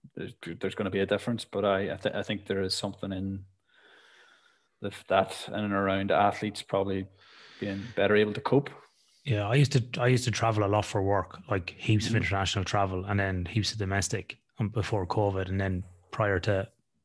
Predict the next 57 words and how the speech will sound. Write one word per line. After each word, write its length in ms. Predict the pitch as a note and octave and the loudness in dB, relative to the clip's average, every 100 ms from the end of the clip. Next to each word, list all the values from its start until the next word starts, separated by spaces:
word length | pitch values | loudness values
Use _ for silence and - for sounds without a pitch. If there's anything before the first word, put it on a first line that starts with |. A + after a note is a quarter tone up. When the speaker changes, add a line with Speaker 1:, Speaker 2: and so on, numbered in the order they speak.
| _ | _
Speaker 2:
doing 200 | A2+ F#2+ | -2 -2
my 140 | F#2+ | -2
own 200 | G2 G2 | 0 0
sort 180 | F2+ G#2 | 0 -2
of 60 | F#2 | -2
work 320 | G2 G2 - _ _ - - - _ _ | 0 -2 -6 _ _ -20 -20 -20 _ _
in 100 | G#2+ | 0
my 100 | F#2+ | 0
own 140 | F#2+ | 0
business. 440 | F#2+ G#2+ G2 F#2 - _ _ _ _ | 2 0 -2 -10 -16 _ _ _ _
And 260 | A2+ G#2 G2 | 0 2 0
Speaker 1:
Yeah. 100 | A2 - | -4 0
Speaker 2:
one 180 | B2+ B2 | 4 6
of 80 | A#2 | 6
the 60 | |
things, 320 | A2 G#2 - - | 4 2 0 -6
you 80 | - | 0
know, 120 | G#2 | 2
you'd 120 | G2 | 2
be, 320 | G2 B2+ - - _ _ _ _ | 2 0 -2 -16 _ _ _ _
you 120 | D3+ | 2
at 120 | A#2+ - | 2 2
different 300 | A2+ A2 F#2+ | 0 2 2
hotels, 400 | F#2+ - G#2 F2+ | 0 0 0 0
like, 140 | F#2+ | -2
you 60 | F#2 | 0
live 100 | G2 | 0
in 60 | |
over 180 | F#2+ F#2 | 0 -2
a 40 | F2 | -2
bag 360 | G2 G2+ F#2+ | 0 2 0
and 100 | F#2 | -4
whatever, 260 | F#2 G2 F#2+ | -4 -4 -4
and 160 | F2+ G#2 - - - | -6 -10 -14 -20 -14
Speaker 1:
Yeah. 300 | - G#2 G#2 - - _ | -6 -4 -4 -10 -18 _
Speaker 2:
sometimes 240 | C3+ B2 | 4 4
you'd 40 | |
be 60 | A2 | 6
in 80 | A2 | 4
the 80 | G2+ | 4
gym 260 | G#2+ G#2+ | 4 4
and 60 | G2 | 4
you 80 | G2 | 2
might 140 | G2 | 2
just 100 | F#2+ | 2
be 180 | G2 F#2 - - - | 0 -2 -8 -20 -4
talking 320 | A2+ G2+ G#2 | 0 2 2
to 40 | |
somebody, 400 | F2+ G#2+ G2 F#2+ | 2 2 2 0
or 200 | F#2 F2+ F2+ - | -2 -4 -6 -6
at 140 | G2 | -2
breakfast, 380 | G#2+ G2 - F2 | 0 0 -2 0
you 20 | |
might, 140 | G2+ F2 - - | -2 -2 -14 -6
like, 160 | G2 - - _ _ _ | -6 -8 -20 _ _ _
you 120 | - | -4
know, 180 | G#2+ F#2 | -2 -2